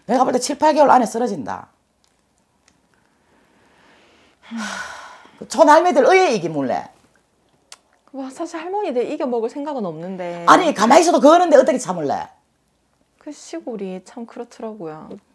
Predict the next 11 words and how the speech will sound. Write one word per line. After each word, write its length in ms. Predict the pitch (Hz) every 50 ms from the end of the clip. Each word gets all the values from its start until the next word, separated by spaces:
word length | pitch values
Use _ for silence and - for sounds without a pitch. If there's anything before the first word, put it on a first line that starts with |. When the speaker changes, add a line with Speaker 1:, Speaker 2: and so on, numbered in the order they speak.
| _ _ _ _ _ _ _ _ _ -
Speaker 1:
말 260 | 175 190 220 247 269
많고 240 | 269 277 277 262 -
탈 200 | 214 240 269 262
많다. 400 | 262 254 254 254 180 147 127 127
예, 160 | 127 127 123 - _ -
더, 460 | 233 262 294 302 294 254 - - _ -
더 100 | - 294
세, 240 | 294 - 311 269 -
더 100 | 277 294
심하다 340 | 285 240 196 156 135 127
카더라. 260 | - - 107 - 95